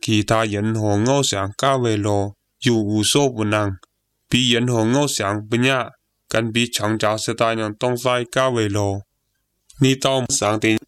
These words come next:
cắn ni đàng thảo ni nái. Bí yến hồ môn lô ca về lô.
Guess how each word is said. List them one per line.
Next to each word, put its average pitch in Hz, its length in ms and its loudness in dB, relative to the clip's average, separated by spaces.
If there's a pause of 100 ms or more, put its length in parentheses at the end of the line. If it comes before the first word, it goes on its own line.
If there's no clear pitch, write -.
cắn 156 220 2
ni 135 140 4
đàng 117 360 0
thảo 98 180 -4
ni 113 160 2
nái. 101 380 0 (760)
Bí 117 220 4
yến 113 140 2
hồ 120 240 2
môn 117 340 2 (140)
lô 135 280 2
ca 135 200 2
về 110 180 0
lô. 104 380 0